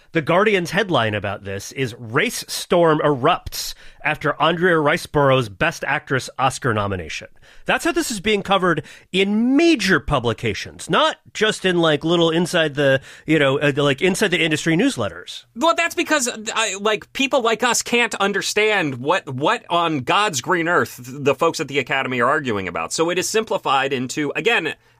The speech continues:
Speaker 2: as I say, it's simplified into a thing that everybody can understand, which is, again, a redux of the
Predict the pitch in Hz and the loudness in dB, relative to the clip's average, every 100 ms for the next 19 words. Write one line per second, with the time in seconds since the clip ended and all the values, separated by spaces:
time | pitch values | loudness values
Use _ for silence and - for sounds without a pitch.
0 | - 165 175 - 180 135 131 - 240 220 | -4 -2 0 0 2 0 -2 -2 -2 -2
1 | 196 160 147 135 139 156 131 123 117 - | 0 0 0 -4 -6 -4 -4 -2 -4 0
2 | 214 202 196 120 123 170 143 151 135 131 | 0 0 -8 -4 -2 0 0 0 0 -2
3 | 127 117 107 - 170 117 98 98 92 113 | -2 -4 -4 -2 0 0 -2 -6 -6 -4
4 | 104 98 98 - - _ _ _ - 123 | -4 -4 -10 -14 -20 _ _ _ -10 -4
5 | 160 131 107 98 123 120 110 - 123 98 | -2 0 -2 -2 -2 0 -2 -2 -2 -2
6 | 107 104 101 98 | -2 -4 -4 -8